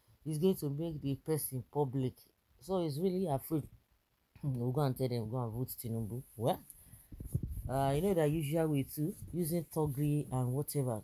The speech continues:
to achieve what they really want. I beg, help me to tell Wike he can stop P D P from using his state-owned stadium, but he cannot stop the good peoples of Rivers to vote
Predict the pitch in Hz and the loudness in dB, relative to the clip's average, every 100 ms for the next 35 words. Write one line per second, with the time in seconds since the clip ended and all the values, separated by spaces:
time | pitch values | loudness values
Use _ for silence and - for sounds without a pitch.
0 | - 127 107 123 123 - 143 131 143 143 | -4 -6 -4 -6 -6 -4 0 2 2 2
1 | - 127 120 135 135 120 117 107 - 139 | -2 -2 0 2 2 2 -2 -2 0 0
2 | 123 160 127 _ _ _ _ - 180 180 | 4 2 2 _ _ _ _ 2 2 4
3 | 170 - 131 - 151 139 - 139 - 139 | 0 0 -2 2 4 2 0 -2 0 -4
4 | - - 143 139 131 - _ _ _ - | -4 0 0 0 -2 -10 _ _ _ -12
5 | - - 185 185 - - - - _ _ | -8 4 6 6 0 -18 -16 -16 _ _
6 | _ - 165 165 160 151 139 139 160 139 | _ 0 2 2 0 0 2 2 0 0
7 | 160 - 127 - 151 147 - 147 147 - | -2 -2 -4 -2 -2 -2 -4 0 0 -2
8 | - 131 127 110 127 - 135 127 131 135 | -4 0 0 2 0 0 -4 -2 0 0
9 | 156 - 147 135 113 113 135 135 135 - | 0 -2 0 0 0 0 0 0 -2 -2
10 | 135 - 120 131 131 131 - 123 107 _ | -2 -2 -4 -2 0 0 -2 -6 -6 _
11 | _ _ _ - 123 151 | _ _ _ -4 0 0